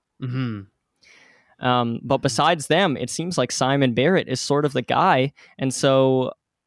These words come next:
Speaker 2: I, I wouldn't have minded if he had just took, took a bigger swing with his segment, with his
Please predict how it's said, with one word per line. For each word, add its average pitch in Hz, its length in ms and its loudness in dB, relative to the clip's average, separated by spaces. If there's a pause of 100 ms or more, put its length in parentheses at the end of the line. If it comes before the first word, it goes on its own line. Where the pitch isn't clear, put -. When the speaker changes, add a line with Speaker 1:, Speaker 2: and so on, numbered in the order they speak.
(400)
Speaker 2:
I, 156 260 2
I 151 160 0
wouldn't 190 280 0
have 175 100 -2
minded 160 400 2
if 127 120 -2
he 135 160 0
had 127 100 0
just - 320 -8
took, - 300 -6 (160)
took - 200 -6
a 160 60 2
bigger 156 400 -2
swing 127 640 -4
with 123 160 -4
his 123 180 -2
segment, 117 520 -4
with 123 140 -6
his 123 380 -4